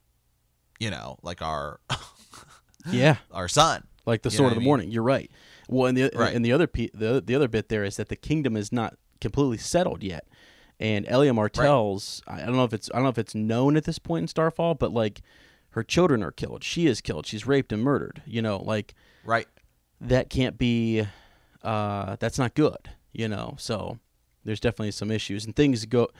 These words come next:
Speaker 2: things grow very cold with Dorne over the years, you know.
Speaker 1: Yeah.
Speaker 2: So it, it was really the Targaryens that kind of kept them. It was those marriage alliances and then that treatment that they had, um, you know,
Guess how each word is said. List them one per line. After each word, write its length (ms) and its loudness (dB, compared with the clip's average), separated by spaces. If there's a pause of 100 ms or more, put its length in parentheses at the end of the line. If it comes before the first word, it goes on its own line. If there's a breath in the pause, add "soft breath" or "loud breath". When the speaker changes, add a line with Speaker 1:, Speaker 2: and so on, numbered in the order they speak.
(220 loud breath)
Speaker 2:
things 240 2
grow 260 4
very 300 0
cold 580 -2
with 240 -8
Dorne 460 -8
over 200 -4
the 140 -8
years, 460 -14 (260)
you 160 -6
know. 240 -4 (480 soft breath)
Speaker 1:
Yeah. 260 0 (380)
Speaker 2:
So 280 2
it, 160 2
it 40 2
was 200 -2
really 260 6
the 80 0
Targaryens 800 -2
that 160 -6
kind 220 -4
of 100 -8
kept 300 -4
them. 420 -2 (100)
It 60 -10
was 160 -6
those 220 -4
marriage 320 2
alliances 720 -8
and 160 -6
then 160 -4
that 180 -6
treatment 380 -2
that 100 -14
they 100 -10
had, 360 -14 (500 soft breath)
um, 500 -6 (200)
you 120 -6
know, 180 -8